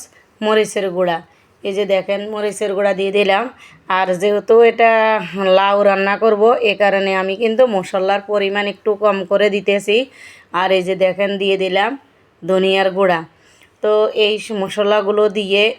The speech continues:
আমি এখন এগুলাকে একটু নাড়াচাড়া করে নিতেছি। আর মশলা যেহেতু আমার না পড়া যায়, এই কারণে আমি দিয়ে দিলাম, আহ, অল্প পরিমাণে একটু পানি।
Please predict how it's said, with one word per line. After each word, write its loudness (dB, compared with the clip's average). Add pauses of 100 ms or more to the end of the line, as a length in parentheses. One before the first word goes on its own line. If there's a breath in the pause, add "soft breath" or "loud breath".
আমি -4
এখন -4
এগুলাকে -2
একটু -8
নাড়াচাড়া -2
করে -4
নিতেছি। -2 (580 loud breath)
আর 0
মশলা -2
যেহেতু 0
আমার 0
না 0 (140)
পড়া 0
যায়, 0 (120)
এই -4
কারণে 0
আমি -2
দিয়ে -4
দিলাম, 0 (800 loud breath)
আহ, 0
অল্প 0 (100)
পরিমাণে -2
একটু -4
পানি। -2